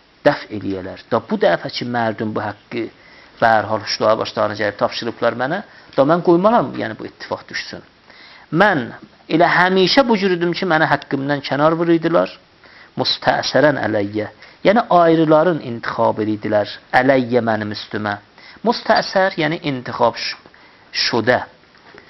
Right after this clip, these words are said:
Yəni ayrılar intixab olunuydular ələyyə mənim üstümə. İndi də Muaviyə də qolu həmkarı vermişdi. Demişdi ki, siz Əli ibn Əbi Talibə əgər Kufədə zad eləsiniz, mən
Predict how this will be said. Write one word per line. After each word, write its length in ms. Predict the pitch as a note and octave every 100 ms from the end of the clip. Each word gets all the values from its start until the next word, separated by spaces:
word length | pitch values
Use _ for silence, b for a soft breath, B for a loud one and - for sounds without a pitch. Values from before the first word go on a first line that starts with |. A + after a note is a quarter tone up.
| B B -
Yəni 180 | F#3+ -
ayrılar 440 | F#3 F3+ F3+ G3
intixab 440 | D#3 D3 - G3 G#3+
olunuydular 720 | G#3+ G#3 G3+ G3 F#3+ G3+ -
ələyyə 400 | E3 E3+ F#3 G3+
mənim 320 | F3+ D#3 C#3+ A#2+
üstümə. 440 | - A2+ A2 G#2+ A#2 C3+ _ _ _ -
İndi 220 | F#3+ G3 A3
də 120 | G#3+ B B
Muaviyə 460 | E3+ G#3 G#3+ G#3 A3+
də 60 | A3+
qolu 220 | G#3 G#3 F#3
həmkarı 440 | D#3+ D3+ D3+ E3 A#2+
vermişdi. 460 | A2 A2 - - - B B B -
Demişdi 360 | F3+ G3+ -
ki, 140 | - B2+
siz 420 | - F#3 B2+ - -
Əli 240 | D3 C#3+ C#3+
ibn 140 | D3+ B2+
Əbi 260 | B2 B2 B2
Talibə 400 | B2 A#2+ A#2 A#2
əgər 320 | A2+ B2 A2+ -
Kufədə 480 | - B2+ - A#2+ A#2
zad 160 | A2+ A#2
eləsiniz, 360 | A#2 A#2 G#3 F3+
mən 200 | F3+